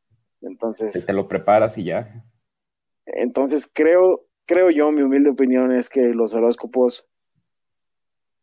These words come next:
Speaker 1: dan como ideas muy generales, entonces tienden a coincidir mucho. Lo que sí se me hace bastante, ahorita que hablamos de coincidir,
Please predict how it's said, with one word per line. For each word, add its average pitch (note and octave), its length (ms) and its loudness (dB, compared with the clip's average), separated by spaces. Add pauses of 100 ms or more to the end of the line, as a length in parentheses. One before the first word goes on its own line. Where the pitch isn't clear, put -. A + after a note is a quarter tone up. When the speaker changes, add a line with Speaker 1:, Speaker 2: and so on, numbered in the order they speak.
(160)
Speaker 1:
dan C3+ 320 -2
como C#3+ 240 0
ideas B2 260 2
muy C3 200 2
generales, A2 600 -2 (100)
entonces A#2 460 -4 (380)
tienden C#3 300 2
a C3 80 0
coincidir A2+ 440 -4
mucho. A#2 380 -4 (760)
Lo C#3+ 140 0
que C#3 120 0
sí D#3 120 -6
se E3+ 80 0
me E3+ 100 2
hace E3+ 140 0
bastante, C#3 1160 2
ahorita C#3+ 240 2
que - 80 -2
hablamos C3 280 2
de C3+ 100 0
coincidir, A2+ 600 -4